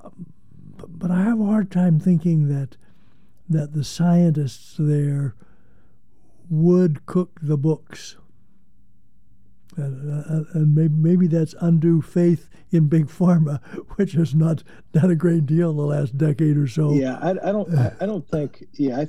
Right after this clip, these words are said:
Speaker 2: I, I, I agree with you, though. I think the risks of them cooking the books are low. The, the tort law is still a thing. The mass, the class action that would result from that,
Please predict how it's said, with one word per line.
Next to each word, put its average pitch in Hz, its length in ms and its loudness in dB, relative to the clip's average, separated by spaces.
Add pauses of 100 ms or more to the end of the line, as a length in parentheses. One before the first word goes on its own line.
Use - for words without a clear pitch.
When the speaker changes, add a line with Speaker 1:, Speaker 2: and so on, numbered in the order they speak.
Speaker 2:
I, 160 60 -2
I, 175 180 0
I 165 60 -2
agree 185 200 0
with 120 160 -4
you, 110 180 0
though. 95 100 -4
I 117 60 -6
think 151 160 -4
the 110 80 -4
risks 110 300 -2
of 110 60 -4
them 95 120 -6
cooking 95 300 -6
the 90 80 -6
books 92 340 -6
are 87 120 -6
low. 80 420 -8 (360)
The, 90 460 2
the - 220 -2
tort 135 260 -2
law 107 220 0
is 92 120 -6
still 110 260 0
a 90 60 -2
thing. 87 360 -6
The 85 100 -4
mass, 104 560 -6 (100)
the - 100 -12
class 120 340 -6
action 98 320 -8
that - 160 -16
would 92 60 -14
result 90 340 -10
from 85 200 -10
that, 85 260 -10